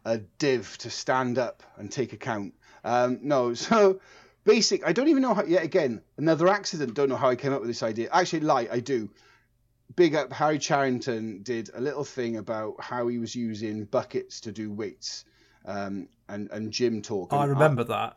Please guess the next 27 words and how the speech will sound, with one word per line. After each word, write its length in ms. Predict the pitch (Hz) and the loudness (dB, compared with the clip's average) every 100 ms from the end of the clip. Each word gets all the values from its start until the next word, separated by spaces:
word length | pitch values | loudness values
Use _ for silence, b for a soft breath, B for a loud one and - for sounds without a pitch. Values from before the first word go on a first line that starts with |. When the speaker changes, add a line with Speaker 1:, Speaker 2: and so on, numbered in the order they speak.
| 71 | -14
Speaker 1:
yeah. 340 | 107 123 90 78 | -4 -4 -2 -2
Speaker 2:
That, 160 | 156 | 2
that 80 | 160 | 4
was 100 | 139 | 4
a 60 | 135 | 2
Fox 260 | 175 - | 0 -2
video, 240 | 131 - 87 | -6 -6 -6
wasn't 200 | 117 131 | -6 -8
it? 40 | |
He 40 | 131 | -6
did 100 | 131 | -6
that 140 | 147 | 0
Speaker 1:
Yeah, 100 | 160 | 2
Speaker 2:
one? 100 | 151 | 4
Speaker 1:
yeah, 140 | 139 | 2
so 120 | 131 151 | 2 0
he 40 | |
did 100 | 139 147 | -2 -2
a 40 | |
Speaker 2:
Yeah. 60 | 135 | -2
Speaker 1:
little 80 | |
Fox 300 | 127 147 120 - | -2 -4 -4 -2
video 280 | 127 120 | -2 0
about 180 | 113 117 | -2 -4
this. 220 | 107 107 - b b | -4 -8 -14 b b
So 420 | - 151 147 151 - _ | -4 2 4 2 -4 _
I 220 | 151 175 | -2 2